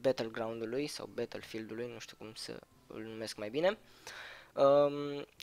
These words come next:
cu pachetul ăsta o să puteți trage întotdeauna foarte multe cărți, să dominați, um, terenul de luptă și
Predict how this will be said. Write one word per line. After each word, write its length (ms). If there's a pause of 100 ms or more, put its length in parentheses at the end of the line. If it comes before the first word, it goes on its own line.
(120)
cu 80
pachetul 440
ăsta 380
o 80
să 260 (120)
puteți 340
trage 360
întotdeauna 680
foarte 320
multe 380
cărți, 560 (100)
să 560 (140)
dominați, 960 (160)
um, 760 (460)
terenul 360
de 80
luptă 320
și 300